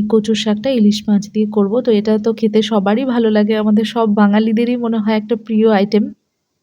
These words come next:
আর বোয়াল মাছটা কালিয়া মতন করে নেব, মানে মশলা দিয়ে, মশলা বোয়াল বলতে পারেন। আসলে বোয়াল মাছ খুব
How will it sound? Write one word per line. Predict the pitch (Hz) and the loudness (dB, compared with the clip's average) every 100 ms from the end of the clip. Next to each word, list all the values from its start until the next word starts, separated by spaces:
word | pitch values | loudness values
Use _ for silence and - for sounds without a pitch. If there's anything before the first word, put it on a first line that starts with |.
| _ _ _ _ _ _ _ _ _ _ _ _ _ _ _ | _ _ _ _ _ _ _ _ _ _ _ _ _ _ _
আর | 240 240 | 0 0
বোয়াল | 226 262 285 | 2 2 2
মাছটা | 302 320 - 262 277 | 0 -4 -4 -4 -2
কালিয়া | 277 247 262 269 | 0 0 2 0
মতন | 262 262 269 | 0 -4 -4
করে | 254 247 240 | 0 2 4
নেব, | 214 214 339 - _ - - _ | 4 2 0 -6 _ -20 -20 _
মানে | 247 240 | -2 0
মশলা | 240 233 214 233 226 | 2 2 0 0 2
দিয়ে, | 208 233 | 4 2
মশলা | 262 220 214 220 | 2 0 2 0
বোয়াল | 208 214 214 | 2 2 2
বলতে | 208 202 202 | 0 -2 -2
পারেন। | 196 208 302 - _ _ _ _ _ _ _ _ _ _ _ _ _ _ _ _ _ _ _ _ _ _ _ _ _ _ _ _ _ _ _ _ _ _ _ _ _ _ | -2 -2 -6 -12 _ _ _ _ _ _ _ _ _ _ _ _ _ _ _ _ _ _ _ _ _ _ _ _ _ _ _ _ _ _ _ _ _ _ _ _ _ _
আসলে | 254 254 330 | -6 -2 -2
বোয়াল | 277 247 262 277 | 2 4 4 2
মাছ | 294 294 | -2 -6
খুব | - | -12